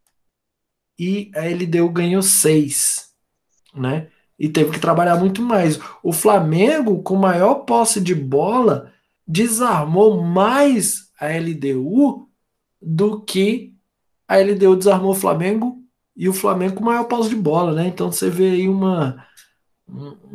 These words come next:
um número, uma tendência legal, né? Enfim, é, fo-, esse é, isso é o primeiro tempo, né?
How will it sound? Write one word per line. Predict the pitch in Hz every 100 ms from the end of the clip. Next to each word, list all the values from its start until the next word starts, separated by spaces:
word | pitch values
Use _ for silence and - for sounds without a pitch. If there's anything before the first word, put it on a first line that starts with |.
| 135 _ 135
um | 139
número, | 139 143 160 165 156 151
uma | 160
tendência | 160 160 147 151 165 - 175 175 165
legal, | 180 196 156 160 151
né? | 135 185 - _ _ _ _ _ _ _ _ _ _ _ _ _ _ - - _ -
Enfim, | 240 - 170 131 123 - _ _ _ _ _ _
é, | 139 143 139 139 135 131 131 123 - _ _ _ _ _ _
fo-, | - - 453 - _ _ _
esse | 170 175 226
é, | 233 196 -
isso | 165 214
é |
o | 220
primeiro | 208 214 269 -
tempo, | 214 147 127 - - _ _ _ _ _ _
né? | 139 151 190